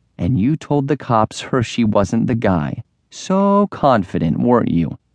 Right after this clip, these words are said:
"He's not the guy," you said. "It's not him," you said. Moron. How's that working out for you now? Skipping the knife, he slapped his hand in the dark until he found his pants.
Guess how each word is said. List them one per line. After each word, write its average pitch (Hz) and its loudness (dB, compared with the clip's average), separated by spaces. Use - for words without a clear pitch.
"He's 95 -2
not 135 4
the 180 0
guy," 185 6
you 120 2
said. 123 2
"It's - -6
not 123 4
him," 175 2
you 147 0
said. 135 2
Moron. 73 -4
How's 104 2
that 123 4
working 92 -2
out 85 2
for 101 -2
you 95 0
now? 98 2
Skipping 180 2
the 131 6
knife, 117 4
he 101 -4
slapped 117 0
his - -4
hand 117 2
in 95 2
the 95 0
dark 110 2
until 87 0
he 92 0
found 110 2
his 104 -2
pants. - -2